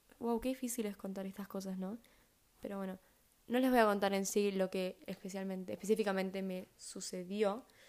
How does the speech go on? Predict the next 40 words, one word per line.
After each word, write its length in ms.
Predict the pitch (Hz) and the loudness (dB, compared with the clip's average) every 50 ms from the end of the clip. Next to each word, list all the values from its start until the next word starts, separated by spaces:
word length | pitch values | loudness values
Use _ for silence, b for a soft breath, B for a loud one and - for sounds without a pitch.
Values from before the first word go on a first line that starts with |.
| b b b b b | b b b b b
simplemente 880 | - - - 226 220 220 202 233 226 220 214 214 214 208 220 214 214 208 | -12 -6 -2 0 0 0 0 0 0 0 0 -2 -4 -4 -2 -4 -4 -4
que 520 | - 202 196 196 190 190 190 190 190 202 202 226 - _ _ _ _ _ _ _ _ _ _ _ - B B B B B B B B _ _ _ _ _ | -4 -6 -4 -4 -4 -4 -6 -6 -8 -8 -10 -12 -14 _ _ _ _ _ _ _ _ _ _ _ -20 B B B B B B B B _ _ _ _ _
yo 140 | - - 233 | -8 -6 -4
soy 160 | 226 247 233 | 0 2 2
una, 160 | 226 220 220 220 | 2 2 0 0
como 140 | 220 220 | -2 -2
ya 100 | 226 262 | 2 4
dije 180 | 277 285 240 240 | 4 4 4 2
antes, 300 | 208 196 190 190 190 - | 2 0 0 -2 -4 -4
soy 160 | - 220 214 | -4 -2 -2
una 140 | 214 208 208 | 0 0 0
mina 220 | 208 214 214 214 | 0 0 0 0
que 80 | 208 202 | 0 0
le 100 | 202 202 | 0 0
cuesta 280 | - 247 247 - 226 208 | 0 0 0 0 -2 -4
contar 340 | - 190 196 190 196 196 196 | -4 -4 -6 -6 -6 -8 -8
sus 180 | - 202 190 | -8 -10 -10
problemas 680 | - - 202 190 190 190 190 190 190 190 196 233 - - b b b b b b b _ | -10 -6 -4 -4 -2 0 0 0 0 0 -2 -4 -6 -10 b b b b b b b _
y 80 | - 214 | -10 -8
yo 120 | - 226 | -4 -2
no 80 | 220 220 | 0 0
lo 140 | 220 208 196 | 0 0 0
quería 220 | 208 196 202 196 | -2 -2 -2 -2
hablar 180 | 196 196 196 196 | -2 -2 -4 -4
con 180 | 196 190 190 | -4 -4 -4
nadie. 460 | 190 185 185 185 185 185 190 208 240 262 _ b b b b b b b b _ _ _ _ | -4 -2 -2 -2 -2 -2 -4 -4 -6 -8 _ b b b b b b b b _ _ _ _
Y 420 | - 226 226 226 226 226 220 220 220 | -2 0 0 0 0 0 0 -2 -4
sabe 380 | - - 226 220 220 226 233 233 | -4 -4 -2 0 2 2 0 0
que 440 | - 233 226 220 220 220 220 - _ _ _ _ _ _ _ _ _ _ _ _ _ _ _ _ _ _ _ _ _ _ _ _ _ - | 0 2 2 4 4 2 0 -4 _ _ _ _ _ _ _ _ _ _ _ _ _ _ _ _ _ _ _ _ _ _ _ _ _ -8
mucha 300 | 226 226 240 233 262 262 | -4 -2 -2 0 0 0
gente 240 | 285 294 302 262 | 0 0 0 0
es 100 | 233 - | -2 -4
así 380 | 196 185 - - 190 196 196 - | -4 -6 -6 -6 -4 -4 -6 -6
y 100 | - 226 | -8 -8
que 280 | - - 208 208 208 - | -6 -4 -4 -2 -4 -6
está 200 | 226 214 - 247 | -8 -6 -4 -2
bien 180 | 247 254 254 240 | 0 0 0 0
que 80 | 233 202 | -2 -4
seas 240 | - 196 190 - | -6 -6 -6 -6
así, 360 | 190 185 - - 185 185 190 | -4 -4 -4 -4 -4 -6 -6